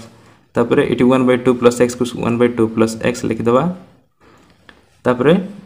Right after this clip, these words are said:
ଏଠି into ln x ର ଡେରିଭେଟିଭ୍ ୱାନ୍ by x ହୁଏ, ସେଠି ୱାନ୍ ପ୍ଲସ୍ ଏକ୍ସ ସ୍କୋୟାର ଅଛି, ତ ୱାନ୍ by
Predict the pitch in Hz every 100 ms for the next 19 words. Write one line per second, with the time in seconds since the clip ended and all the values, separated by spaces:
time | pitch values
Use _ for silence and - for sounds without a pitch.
0 | - 117 160 185 - - - 123 120 123
1 | 180 185 - - _ _ _ _ _ _
2 | _ _ - 110 113 135 156 - 127 127
3 | 127 123 123 139 120 127 127 127 123 123
4 | 139 151 175 - - _ - 131 135 131
5 | 135 139 131 120 127 - 123 113 - 170
6 | 170 113 120 123 123 117